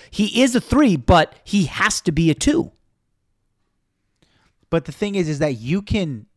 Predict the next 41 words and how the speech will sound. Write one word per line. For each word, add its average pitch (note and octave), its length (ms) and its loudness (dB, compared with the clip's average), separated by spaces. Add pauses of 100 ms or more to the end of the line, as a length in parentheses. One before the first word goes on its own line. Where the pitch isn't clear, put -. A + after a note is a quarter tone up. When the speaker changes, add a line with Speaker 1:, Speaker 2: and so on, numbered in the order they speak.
(840)
Speaker 2:
manipulate C3+ 800 -2
that A#2 180 -8
kind A#2 220 -8
of G#2 60 -6
stuff A#2 300 -6
if A#2 160 -8
you're C3 180 -2
running A#2 680 -4 (280)
any C3+ 240 -6
kind C#3 220 -6
of B2 100 -6
offense. - 540 -8
Like, A2+ 140 -6
if B2+ 120 -2
you're F3+ 180 0
doing D#3 420 -4
things A2 440 -10 (260)
to C#3 120 -6
create B2+ 400 -2
opportunities B2 720 -4
for - 140 -12
guys, F#2+ 480 -8 (460)
or C3 580 0
if B2 200 -6
your D3+ 140 0
best D3+ 400 -4
player D#3 400 -2
can - 200 -6
do B2+ 160 -4
more C3+ 320 -2
than B2+ 160 -4
just B2+ 200 -6
put C3+ 140 -6
his B2 120 -8
head C3+ 200 -6
down A#2 240 -6
and G#2+ 100 -12
charge B2+ 320 -6
at A2+ 80 -8
the A2 80 -8
basket, A#2+ 600 -10